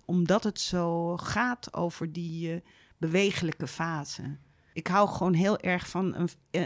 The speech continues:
in transitie zijn, zeg maar, of in verandering. En, en daar zitten we nu als samenleving natuurlijk ook keihard in.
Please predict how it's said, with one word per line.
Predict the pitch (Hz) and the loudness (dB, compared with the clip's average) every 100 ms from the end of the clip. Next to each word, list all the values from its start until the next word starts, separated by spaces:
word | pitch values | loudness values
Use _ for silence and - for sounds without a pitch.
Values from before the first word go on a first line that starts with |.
| - | 2
in | 208 196 | 0 0
transitie | - 165 156 - 190 - 175 131 | 0 0 2 2 0 0 -4 -2
zijn, | 135 131 131 131 | 0 0 -2 -2
zeg | 135 - - | -4 -12 -10
maar, | 139 127 131 | -10 -8 -8
of | 147 - | -10 -10
in | - 165 | 0 2
verandering. | 151 156 143 170 170 135 120 131 123 | 2 -6 -2 2 2 0 -4 -6 -4
En, | 139 - - - - - - - | -6 -6 -12 -20 -20 -20 -20 -6
en | 165 | -2
daar | 165 | 0
zitten | 208 185 | 0 -2
we | 175 | 2
nu | 180 185 | 4 6
als | 160 - | 4 2
samenleving | 165 180 175 165 156 160 | 2 2 2 -2 -2 -2
natuurlijk | 151 - 139 - | -4 -6 -6 -4
ook | 214 | -4
keihard | - 202 196 180 - | -2 0 0 -2 -4
in. | 170 175 | -4 -4